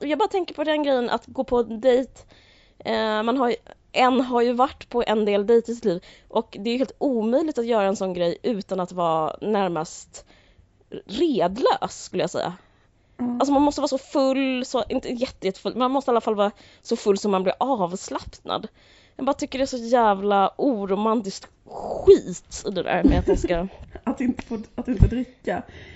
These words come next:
Speaker 2: Nej, men,
Speaker 1: Ja.
Speaker 2: ja. Alltså, men, eh,
Speaker 1: Eller typ i alla fall äta en oliv eller typ så här en bulle. Det är också så, det är så himla typ, typiskt killar att inte vara så här.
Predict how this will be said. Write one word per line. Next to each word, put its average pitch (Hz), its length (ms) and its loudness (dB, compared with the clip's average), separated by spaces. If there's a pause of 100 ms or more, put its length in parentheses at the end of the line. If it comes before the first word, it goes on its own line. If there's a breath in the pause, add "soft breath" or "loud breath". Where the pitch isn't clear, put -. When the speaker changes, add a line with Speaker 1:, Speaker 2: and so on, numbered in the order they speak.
(180 loud breath)
Speaker 2:
Nej, 254 100 0
men, 262 100 0 (100)
Speaker 1:
Ja. 240 340 6
Speaker 2:
ja. 240 280 0 (720 loud breath)
Alltså, 233 180 -6
men, 247 240 -2 (600)
eh, 240 340 -4
Speaker 1:
Eller 302 180 0
typ 285 100 -6
i - 40 0
alla 285 120 2
fall 285 240 2
äta 269 100 -2
en 262 100 0
oliv 247 760 -2
eller 220 140 -2
typ 240 180 -4
så 233 80 -4
här 226 160 -4
en 220 340 -6
bulle. 262 680 -4
Det 226 80 -2
är - 20 0
också 269 140 -8
så, 226 160 2 (400 loud breath)
det 247 60 -6
är 269 40 -10
så 285 80 -2
himla 233 260 0
typ, 226 200 -6 (320)
typiskt 226 280 -12
killar 254 680 -2
att 196 100 -4
inte 214 200 -4
vara 202 160 -2
så - 120 -8
här. 180 340 -2